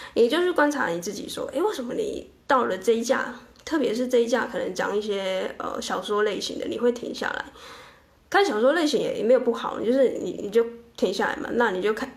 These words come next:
带，如果你，你就翻阅一两本，你看一下是不是有一些书名有，有抓到你的眼球，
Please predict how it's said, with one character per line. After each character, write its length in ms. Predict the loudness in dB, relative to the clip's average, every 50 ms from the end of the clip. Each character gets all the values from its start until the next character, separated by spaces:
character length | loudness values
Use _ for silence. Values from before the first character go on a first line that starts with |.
| -2 2
带， 260 | 2 2 2 0 -2 -4 -8 -10 -4
如 140 | 0 4 6
果 120 | 6 6
你， 200 | 6 4 0 -2
你 160 | -4 -4 0 0
就 100 | 0 2
翻 240 | 2 2 4 4
阅 260 | 4 4 4 2 0 -4 -10 -14 -16 -18 -18 -2 _
一 80 | 2
两 260 | 4 4 4 2 2 2
本， 180 | 0 0 0
你 140 | -2 -4 -6
看 260 | -4 0 2 2 4
一 40 | 4
下 200 | 4 4 2 0
是 120 | -2 -4
不 80 | -6 -6
是 260 | -4 -4 -4 -2 -2
有 140 | -4 -4 -4
一 40 | -4
些 280 | -4 -4 -4 -4 -4
书 240 | -6 -4 -2 -2 0
名 200 | 0 -2 -2 -4
有， 200 | -2 -2 -2 -2
有 120 | -4 -6 -4
抓 180 | 0 2 2 2
到 160 | 2 2 0
你 60 | 0
的 100 | -2 -4
眼 180 | -4 -4 -4 -6
球， 200 | -8 -8 -8 -8